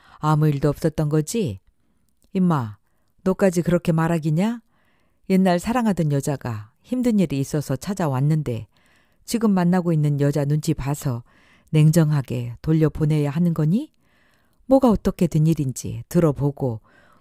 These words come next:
도움을 줄 수 있는 게 있으면 도와줄 수 있는 거잖아. 그게 나빠? 그래, 마냥 흐느끼는 그녀가 너무 가여워서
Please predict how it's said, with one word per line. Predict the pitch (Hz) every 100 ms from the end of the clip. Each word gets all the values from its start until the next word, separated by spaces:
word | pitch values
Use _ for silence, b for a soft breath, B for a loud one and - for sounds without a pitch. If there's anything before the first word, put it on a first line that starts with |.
| b b b b b - -
도움을 | 214 214 190
줄 | 156 180
수 | - 175
있는 | 151 143
게 | 127
있으면 | 139 - 147 123 110 - _ -
도와줄 | - 240 233 190
수 | 170 -
있는 | 143 147
거잖아. | 139 135 143 120 110 - _ _ _ _
그게 | - 143
나빠? | 131 123 - 214 247 _ _ _ _ _ _
그래, | - 160 131 117 b b b -
마냥 | 180 185 170
흐느끼는 | 160 254 254 196 151
그녀가 | - 147 147 - 120 113
너무 | 156 170 170
가여워서 | - - 165 156 127 - 117